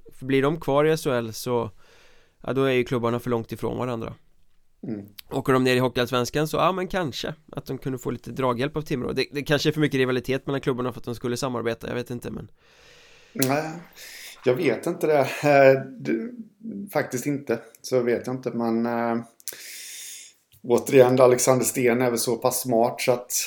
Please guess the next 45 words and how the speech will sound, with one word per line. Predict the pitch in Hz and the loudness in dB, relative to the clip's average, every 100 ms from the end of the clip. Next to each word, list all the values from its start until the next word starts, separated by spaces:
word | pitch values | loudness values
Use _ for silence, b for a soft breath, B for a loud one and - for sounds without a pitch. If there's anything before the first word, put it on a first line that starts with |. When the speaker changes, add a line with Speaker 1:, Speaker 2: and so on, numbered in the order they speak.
| B B B B | B B B B
Speaker 2:
och | 120 | -2
han | 120 | 0
kommer | 120 135 117 | 4 6 6
ju | 127 | 6
dessutom | 123 - 131 113 | 4 4 2 2
utifrån. | 117 120 120 - 117 131 b b b b b b b | 0 0 -2 -4 -4 -6 b b b b b b b
Och | 117 | 0
det | |
är | 120 | 2
ju | |
han | 117 123 123 | 4 2 0
som | 123 | -4
kommer | 120 120 | -4 -2
sköta | 123 120 - | 0 0 0
dem. | 113 123 127 _ | -4 -6 -12 _
Speaker 1:
Ja. | 123 110 107 | -2 -2 -4
Speaker 2:
Mesta | - 131 123 - | -10 -6 -6 -4
kontakten | 110 110 135 - 120 | -4 -2 -4 -4 -6
i | 113 | -4
så | 117 107 | -4 0
fall | 131 | 0
med | 120 | 0
Timrå. | 127 123 120 120 135 | -2 -2 4 8 8
Och | - | 6
ryktena | 156 156 - 131 | 2 2 0 2
säger | 135 135 | 6 6
ju | 127 | 8
att | 123 123 | 6 6
även | 131 117 | 4 4
Timrå | 113 127 113 107 | -2 -4 -4 -4
ska | 113 135 | -2 0
byta | 127 127 127 | 0 0 -4
sportchef | 127 139 131 123 113 | -8 -8 -6 -4 -2
här | 139 | -2
nu. | 131 131 - B B B | -4 -8 -14 B B B
Speaker 1:
Just | 131 - | -4 -4
det. | - | -8
Speaker 2:
Eh. | 123 113 110 113 127 | -6 -2 -2 0 2
Speaker 1:
Nubben | 139 107 120 | 2 2 0
är | 127 | -2
aktuell | - 131 120 | -4 -6 -4
för | 120 | -6
H | 117 | -6
V | 113 | -8
sjuttioett. | 117 - - - - | -10 -10 -12 -18 -20